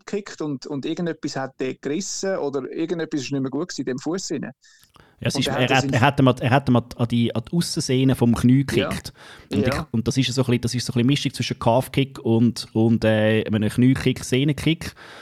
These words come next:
Speaker 2: Und ja, also, es ist halt schon ein bisschen so, wenn du, und das ist, ist etwas Schönes, was der Benny Brander übrigens gesagt hat nach seinem Kampf im Interview,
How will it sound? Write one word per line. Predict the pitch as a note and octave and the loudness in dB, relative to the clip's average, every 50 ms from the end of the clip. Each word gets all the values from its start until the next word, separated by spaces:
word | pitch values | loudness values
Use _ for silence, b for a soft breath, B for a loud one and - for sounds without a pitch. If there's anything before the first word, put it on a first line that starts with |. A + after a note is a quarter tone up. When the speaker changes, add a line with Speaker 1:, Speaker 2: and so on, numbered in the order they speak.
| B B B _ | B B B _
Speaker 2:
Und | - B2 B2+ C3 C3 A#2 - - - - _ _ _ _ _ _ _ _ - | 6 6 8 8 8 6 4 0 -10 -16 _ _ _ _ _ _ _ _ -2
ja, | A#2 B2 C#3+ - - - | 2 4 4 4 2 2
also, | A#2 - B2+ B2 G#2+ - - _ _ - | 0 0 2 0 0 0 -4 _ _ -6
es | B2+ B2 | -2 0
ist | C#3 C3+ - | 2 4 4
halt | C3+ C3 C3+ | 4 4 4
schon | - C#3+ | 2 2
ein | - | 2
bisschen | E3+ D3+ - F3 | 2 4 4 4
so, | D3 F#2 G2+ A2+ - - _ _ _ | 4 4 4 2 -2 -8 _ _ _
wenn | - A#2 B2+ B2+ | 0 2 4 4
du, | C3 C3 B2 B2 | 6 6 6 4
und | A#2 - B2+ - | 4 0 0 0
das | - - - | 0 -2 -2
ist, | B2+ - - | -4 -6 -6
ist | - C#3+ A2 | -6 -2 0
etwas | B2+ - - A2+ | 0 0 0 -2
Schönes, | - - D3 E3+ F3 - | 0 2 2 2 2 2
was | B2+ | 0
der | - A2+ | 0 0
Benny | - B2 C3 B2+ A#2+ | 2 2 2 2 2
Brander | - A2+ B2+ D#3 E3+ E3 D3+ | 2 0 0 2 2 0 0
übrigens | D3 C#3 D3 C#3 D3 C3+ - | -2 -2 -2 -4 -4 -4 -4
gesagt | - C3+ B2 C3+ D3 - - | -2 -2 0 0 0 0 0
hat | D3+ - | -2 0
nach | A#2+ A#2 A#2+ | 0 -2 -2
seinem | - - B2+ | -2 -4 -4
Kampf | A#2+ - B2+ A#2 G2+ - - | -4 -2 -2 -2 -2 -2 -2
im | A2 | 0
Interview, | C3 C3+ C3+ C3+ C#3 C3+ C3 G#2+ | 0 0 0 0 0 0 0 -2